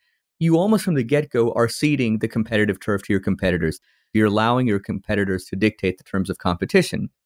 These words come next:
So you place yourself in a reactive defensive position when I think really you should be trying to place yourself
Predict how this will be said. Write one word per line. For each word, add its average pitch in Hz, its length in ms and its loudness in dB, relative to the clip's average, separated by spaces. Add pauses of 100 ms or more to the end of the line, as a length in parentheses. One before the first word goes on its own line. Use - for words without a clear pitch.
So 165 100 -2
you 160 80 4
place 214 380 -2
yourself 135 360 0
in 131 60 -2
a 113 60 2
reactive 107 600 -2
defensive 151 480 0
position 104 440 -2
when 110 120 0
I 113 120 0
think 113 240 -2
really 139 260 2
you 107 120 0
should 104 160 -6
be 101 100 -2
trying 117 320 -4
to 107 80 0
place 101 280 -2
yourself 98 440 0